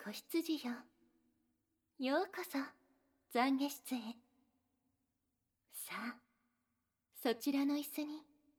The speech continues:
おかけになって。あなたの胸の内をお話しください。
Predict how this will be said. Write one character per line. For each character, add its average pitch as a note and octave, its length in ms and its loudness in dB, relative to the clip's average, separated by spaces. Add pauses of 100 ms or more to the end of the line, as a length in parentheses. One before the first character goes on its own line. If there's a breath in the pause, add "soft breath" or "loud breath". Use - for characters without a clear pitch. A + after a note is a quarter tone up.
(240)
お C#4 120 4
か D4+ 120 0
け D#4 160 0
に D#4+ 120 0
な E4+ 100 -2
っ - 20 -6
て。 - 220 -14 (1600)
あ G3 140 4
な A#3+ 140 4
た B3 180 -2
の F#3+ 180 -4
胸 G#3 300 0
の C4+ 180 0
内 C#4+ 360 -12
を - 20 -12 (960)
お C4+ 40 2
話 D4 400 0
し - 40 -14
く - 80 -2
だ E4+ 100 -2
さ F#4 240 -8
い。 - 1200 -14